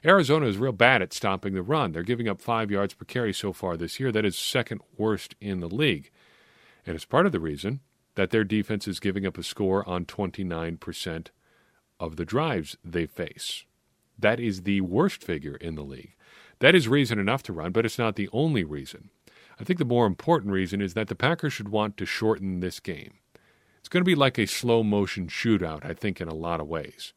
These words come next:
You've gotta make it so the Cardinals have to score on every possession. Control the game,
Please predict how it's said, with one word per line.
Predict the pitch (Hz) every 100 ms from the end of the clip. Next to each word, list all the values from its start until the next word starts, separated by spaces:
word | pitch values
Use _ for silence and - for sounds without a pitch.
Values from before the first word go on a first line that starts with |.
| _
You've | _ _ _ - _ 143
gotta | 170
make | 131 143 143
it | 113
so | - 117 95 95 90 _ _ _ _ _ _ _ _ _ _ _ _ _ _ _ _ _ _
the | - 107
Cardinals | 135 151 127 110
have | - 117 -
to | 113
score | - - 101 101 98
on | 92 90
every | 92 92
possession. | - 80 78 - - _ _ _ _ _ _ _ _
Control | - 101 - 131 160
the | 151
game, | 107 85 78 123